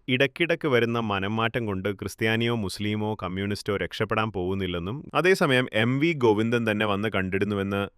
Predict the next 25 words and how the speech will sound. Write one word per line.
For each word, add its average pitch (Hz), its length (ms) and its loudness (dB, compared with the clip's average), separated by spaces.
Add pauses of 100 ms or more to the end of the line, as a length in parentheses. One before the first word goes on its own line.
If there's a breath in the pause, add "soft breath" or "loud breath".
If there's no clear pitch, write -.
സ്ഥിരീകരിച്ച് 95 680 -2 (260)
പയ്യന്നൂരിലെ 104 800 2 (420 soft breath)
ജ്യോത്സ്യൻ 104 680 0 (540)
മാധവ 98 440 4
പൊതുവാൾ 85 480 -6 (760)
സൗഹൃദ 131 420 6
സന്ദർശനം 104 640 0
മാത്രമായിരുന്നുവെന്നും 90 1040 -2 (160)
മറ്റ് 98 300 -2
കാര്യങ്ങൾ 104 400 2
സംസാരിച്ചില്ലെന്നും 98 1120 -2
മാധവ 95 380 2
പൊതുവാൾ 87 440 -2
പറഞ്ഞു. 85 260 -8 (540 loud breath)
കൂടിക്കാഴ്ചയുടെ 139 640 4
കാര്യം 101 400 0
എൻ 104 200 0
വി 123 120 2
ഗോവിന്ദനും 95 560 0
സി 92 280 -6
പി 104 60 -2
എം 101 120 -2
നേതാക്കളും 87 540 -4
നിഷേധിക്കുന്നതിനിടെയാണ് 90 1000 -6
വെളിപ്പെടുത്തൽ. 90 500 -8